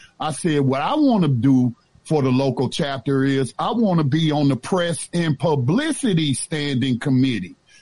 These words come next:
you know, 'cause I work in media, so that's right down my line, right? And, but I don't wanna be president."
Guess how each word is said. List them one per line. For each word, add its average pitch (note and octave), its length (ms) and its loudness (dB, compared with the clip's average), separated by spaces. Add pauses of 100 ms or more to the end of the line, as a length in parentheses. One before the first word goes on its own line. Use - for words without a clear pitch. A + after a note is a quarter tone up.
(120)
you D3 160 2
know, C3+ 260 2
'cause C3 280 -4
I E3 160 -2
work A3+ 360 0
in F#3 220 2
media, A#3 420 2
so F3 320 -2
that's G3+ 300 -4
right F3+ 320 0
down G#3+ 280 0
my A3 140 0
line, B3 520 -4 (360)
right? D#3 380 -4 (320)
And, D#3+ 360 0
but D3+ 120 0
I - 60 -2
don't B3 240 2
wanna D4+ 180 4
be G3 160 4
president." C#3+ 720 -2